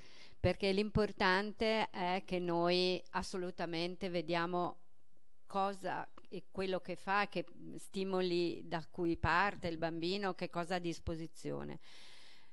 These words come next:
Bisogna stare attenti perché al giorno d'oggi invece cercano di tirarci <laughs> da una parte e dall'altra, port-, sottoponendoci i disegni sotto il naso e dicendo: "Dottoressa,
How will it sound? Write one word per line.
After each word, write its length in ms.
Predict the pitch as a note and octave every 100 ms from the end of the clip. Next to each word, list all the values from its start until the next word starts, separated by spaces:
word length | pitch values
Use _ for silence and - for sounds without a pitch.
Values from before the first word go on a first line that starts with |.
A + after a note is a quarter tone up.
| - -
Bisogna 440 | G3 G#3+ A#3+ A#3+
stare 260 | - F#3 F#3
attenti 560 | F#3 - F3 F3 F#3
perché 260 | - E3 F#3+
al 100 | E3+
giorno 340 | F#3+ F#3+ G3+
d'oggi 340 | F#3 F3 F3 F3
invece 400 | E3+ F3+ F#3+ F3+
cercano 540 | F3+ E3+ - E3+ F3
di 180 | F3 E3+
tirarci 960 | F#3 E3+ D#3+ E3 E3 - - D#3+ G3+
<laughs> 20 | F3
da 140 | F#3
una 180 | E3+ E3
parte 320 | F3 E3 E3+
e 40 |
dall'altra, 560 | E3 F3 E3+ E3 E3+ G3
port-, 440 | - F#3 - -
sottoponendoci 1300 | - - A3 - A3 - F#3 G3+ A3 F3+ E3 F3 - E3+
i 60 |
disegni 760 | E3+ G#3+ E3 E3 D3+ D3+ D#3 D#3+
sotto 320 | - E3+ F3+
il 120 | F3
naso 340 | F3+ E3 F3 F3
e 40 |
dicendo: 680 | F3 E3 E3+ E3 E3 D#3+ E3
"Dottoressa, 840 | G3 - C#4+ D4+ D#4 D4+ - A#3+